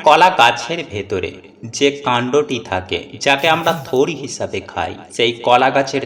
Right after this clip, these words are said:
থোর আপনারা ভুলেও খাবেন না। কারণ আমরা,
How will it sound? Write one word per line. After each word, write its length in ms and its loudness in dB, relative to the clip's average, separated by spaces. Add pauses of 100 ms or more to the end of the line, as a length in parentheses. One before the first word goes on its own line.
থোর 280 -2 (120)
আপনারা 400 -2
ভুলেও 480 -4
খাবেন 400 -4
না। 160 -8 (320)
কারণ 240 6 (160)
আমরা, 280 6